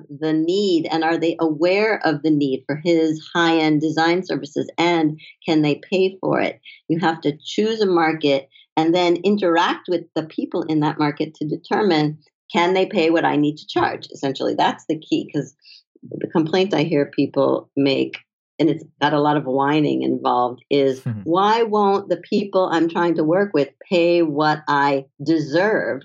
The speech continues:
Speaker 1: Which is just the wrong way to think about it. And usually the answer is, "Go find better people."
Speaker 2: Mm. It's, uh, it's really, uh, a conversation that, uh, revolves around, uh, service design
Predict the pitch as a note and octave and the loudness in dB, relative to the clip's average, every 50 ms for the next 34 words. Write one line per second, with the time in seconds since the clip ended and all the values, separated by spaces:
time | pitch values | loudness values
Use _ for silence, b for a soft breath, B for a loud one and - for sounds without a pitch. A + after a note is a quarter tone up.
0 | - _ - - - - B2+ B2 A#2+ - - - D3+ D3+ - - B2+ C3 C3 B2+ | -10 _ -8 -8 -6 -6 -6 -6 -8 -6 -4 -4 -4 -4 -4 -2 0 0 0 0
1 | B2 - A2+ G2 - - - - G3 G#3 G3+ - C#3 C3+ C3 C3+ C3+ - - B | -2 -2 -2 -4 -4 -4 -2 -2 -2 -2 -2 0 0 0 2 2 0 -2 -4 B
2 | B B B B B - D3+ D3+ D#3 F3 F#3+ G#3 G3 G3 F3 E3+ D#3+ D3+ D3 D3 | B B B B B 0 0 2 4 4 2 2 2 0 0 0 2 2 2 2
3 | D3+ D3+ D3+ D#3 D3+ C#3+ C#3 C3+ C3+ - _ _ _ - - E3 E3+ F3 F3 F3+ | 0 0 0 0 0 2 2 0 -2 -4 _ _ _ -2 0 0 0 0 0 0
4 | E3+ E3 E3 E3 - D#3 D3 C#3+ C3+ - - - D3+ D3+ - - - _ _ _ | 0 0 0 0 0 -2 -2 -2 -2 -4 -4 -4 -4 -4 -6 -10 -20 _ _ _
5 | _ _ _ _ _ _ _ - A#2+ A#2 A2+ G#2+ G2+ F#2+ F2+ F#2 _ _ _ _ | _ _ _ _ _ _ _ -10 -8 -8 -6 -6 -8 -10 -12 -16 _ _ _ _
6 | _ _ _ _ B B B B B B B B2+ A#2+ - - D3 C#3 B2+ A#2+ A#2 | _ _ _ _ B B B B B B B -10 -10 -8 -6 -4 -2 -2 -2 -2
7 | A#2 G#2+ - b b b b b - A#2+ A#2 - - C#3 C#3 C#3 C3+ B2 A2 G2+ | -2 -4 -6 b b b b b -14 -14 -12 -10 -8 -6 -6 -4 -4 -6 -8 -10
8 | - _ - A2+ A2+ A2 A2 G#2+ G#2+ G#2 G2 F#2+ F#2 - - - _ _ - - | -12 _ -10 -6 -6 -4 -4 -4 -4 -4 -6 -6 -8 -10 -14 -18 _ _ -14 -14
9 | A2+ - - B2+ A#2+ A#2 A#2 - - G#2+ A#2 - - A#2+ A2 G#2+ G#2+ G#2+ G#2 G2+ | -10 -8 -6 -6 -6 -6 -6 -6 -6 -6 -6 -6 -6 -6 -4 -4 -2 -4 -4 -6
10 | - _ - - - - G#2+ G#2 G#2 G2+ G2 G2 G2+ b b b b b b _ | -8 _ -16 -14 -10 -8 -6 -6 -6 -6 -6 -8 -10 b b b b b b _
11 | _ _ _ _ _ _ _ _ _ - A#2 B2 A#2+ G#2 G#2+ A#2+ B2 B2+ C3 B2+ | _ _ _ _ _ _ _ _ _ -8 -6 -6 -4 -2 0 0 0 2 0 -2
12 | B2+ A2+ - - A#2 A#2 G#2+ A2+ A2 A2 G#2+ G#2+ G#2 G#2 G#2 G#2 G#2 G2+ - - | -4 -6 -8 -10 -8 -6 -4 -4 -2 -2 -2 -2 -2 -4 -4 -6 -6 -8 -10 -14
13 | - - _ _ _ _ _ _ _ _ _ _ - G#2 G2+ G2 F#2+ F#2+ - - | -20 -20 _ _ _ _ _ _ _ _ _ _ -8 -6 -6 -4 -4 -6 -8 -10
14 | - - A#2+ A2+ A#2+ A#2+ - A#2 G#2 G#2+ F#2 F#2 G#2+ C3 C#3+ | -8 -6 -6 -6 -6 -6 -8 -8 -8 -8 -6 -6 -6 -6 -8